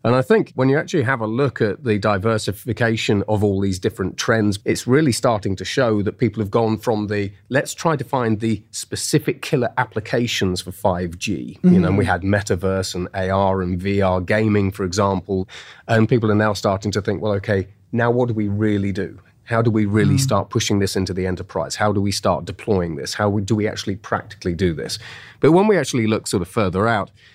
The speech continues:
Speaker 1: there's obviously conversations around six G. We've
Speaker 2: Mm.
Speaker 1: already seen the U S F C C starting to sell seven G spectrum as well. We're already starting to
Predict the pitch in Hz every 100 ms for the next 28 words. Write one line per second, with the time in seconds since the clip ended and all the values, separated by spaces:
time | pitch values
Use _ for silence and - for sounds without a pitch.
0 | _ _ 131 123 143 110 117 98 - 110
1 | 101 113 95 98 98 95 92 - 101 -
2 | - 113 117 - 110 113 110 101 - 110
3 | 107 101 101 104 104 98 - - - -
4 | 107 - 101 - 107 98 - 104 95 95
5 | - 98 90 - 101 101 92 95 - 101
6 | - 101 95 92 117 120 120 - 110 101
7 | 113 110 104 98 - 107 98 98 101